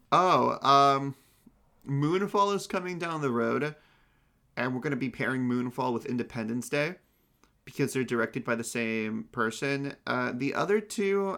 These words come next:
I'm, I'm still, I, I might be switching around a little bit,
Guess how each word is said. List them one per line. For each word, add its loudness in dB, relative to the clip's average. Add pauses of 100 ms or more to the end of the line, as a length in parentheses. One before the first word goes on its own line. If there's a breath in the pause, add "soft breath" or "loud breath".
I'm, -2
I'm -2
still, -6
I, -4
I -2
might -4
be -4
switching -6
around -6
a -10
little -10
bit, -14